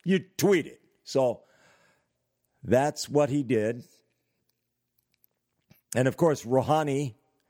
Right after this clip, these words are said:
Hassan Rouhani, he wasn't fazed <laughs> by it. So Rouhani said the following,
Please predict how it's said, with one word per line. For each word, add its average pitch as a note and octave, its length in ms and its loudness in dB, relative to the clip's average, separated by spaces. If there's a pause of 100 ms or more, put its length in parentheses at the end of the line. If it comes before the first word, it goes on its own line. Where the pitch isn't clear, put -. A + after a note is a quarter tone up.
(200)
Hassan A#2+ 1000 0
Rouhani, G#2 460 -2 (400)
he E3+ 100 2
wasn't E3+ 380 2
fazed G#2+ 760 -2
<laughs> - 0 -
by B2+ 200 4
it. - 560 0 (500)
So F3 520 0 (1400)
Rouhani F#3 800 0 (1600)
said D#3 280 0
the B2+ 60 -2
following, C3+ 540 0